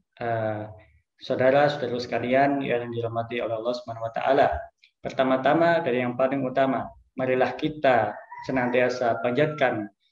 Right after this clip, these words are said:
rasa puja dan puji syukur kita kehadirat Allah Subhanahu wa taala yang telah dan masih memberikan kita banyak sekali nikmat,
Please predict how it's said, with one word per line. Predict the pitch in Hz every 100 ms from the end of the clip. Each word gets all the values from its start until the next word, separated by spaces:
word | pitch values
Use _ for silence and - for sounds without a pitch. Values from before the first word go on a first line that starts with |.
| _
rasa | 123 117 117 -
puja | 139 135 123
dan | 123
puji | 120 117 117 -
syukur | 120 120
kita | 127 135 143 147 147 - _ -
kehadirat | 120 120 117 113 143
Allah | 151 143
Subhanahu | - 127 123 120
wa | 117
taala | 123 135 139 107 - - _ _ _ _
yang | 139 139 135
telah | 139 139 110 - - -
dan | 127 123
masih | 147 185 185 139
memberikan | 131 123 123 127 - 123
kita | 123 123 127 123
banyak | 120 123 156
sekali | 156 - 127 120
nikmat, | 117 143 160 139